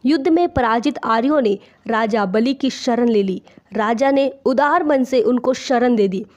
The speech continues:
जिसका फायदा उठाकर शिक्षा, संरक्षण एवं व्यवसाय, इन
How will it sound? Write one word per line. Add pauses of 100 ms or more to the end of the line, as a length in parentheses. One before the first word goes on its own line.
(280)
जिसका
फायदा
उठाकर (240)
शिक्षा, (300)
संरक्षण (260)
एवं
व्यवसाय, (420)
इन